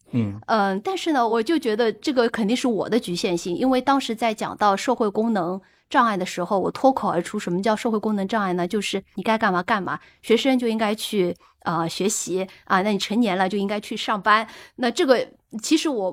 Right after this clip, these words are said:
Speaker 2: 我没有考虑到社会有很多的可能性，有些人不需要上班，
Speaker 1: 嗯。
Speaker 2: 也可以过得很好。
Speaker 1: 嗯，比如我经常就宅在家里，我也不怎么去上班的。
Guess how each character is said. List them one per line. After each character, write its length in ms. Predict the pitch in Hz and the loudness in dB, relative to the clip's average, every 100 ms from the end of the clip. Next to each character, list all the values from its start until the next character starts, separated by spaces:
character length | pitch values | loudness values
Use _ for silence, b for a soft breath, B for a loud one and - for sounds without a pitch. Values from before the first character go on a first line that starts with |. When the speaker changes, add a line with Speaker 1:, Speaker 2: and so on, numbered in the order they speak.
| - | -4
Speaker 2:
我 80 | |
没 120 | 202 233 | 2 4
有 100 | 269 | 4
考 240 | - 185 | 2 -4
虑 120 | 196 | -2
到 140 | 208 208 | -2 0
社 140 | 247 | 0
会 120 | 226 | 2
有 80 | 202 | 0
很 160 | - 170 | 0 -2
多 140 | 180 | 0
的 80 | 202 | -2
可 220 | - 180 | -2 -4
能 180 | 165 175 | -2 -4
性， 160 | 185 | -2
有 140 | 180 175 | -2 -2
些 160 | 247 | 2
人 120 | 220 214 | 2 0
不 80 | 233 | -6
需 160 | - | 0
要 100 | 254 | 0
上 220 | 190 202 170 | 2 0 -2
班， 120 | 175 | -2
Speaker 1:
嗯。 40 | |
Speaker 2:
也 80 | 175 | -2
可 100 | 214 | -2
以 60 | 220 | 0
过 160 | 220 | 0
得 60 | 180 | 0
很 260 | - 156 | -4 -8
好。 200 | 196 - 139 | -6 -8 -8
Speaker 1:
嗯， 260 | 123 104 110 | -6 -6 -4
比 80 | 123 | 0
如 180 | 131 160 | 2 2
我 100 | 110 | 0
经 140 | 107 139 | 0 2
常 80 | |
就 80 | 127 | 2
宅 120 | 117 | 0
在 120 | 107 107 | -2 -2
家 160 | 107 | -2
里， 100 | 107 | -4
我 160 | 104 117 | 0 2
也 60 | |
不 160 | 120 135 | 2 2
怎 120 | 123 | -2
么 60 | 104 | -2
去 140 | - | -2
上 200 | - 104 | 0 2
班 160 | 101 98 | 0 -4
的。 100 | 95 | -6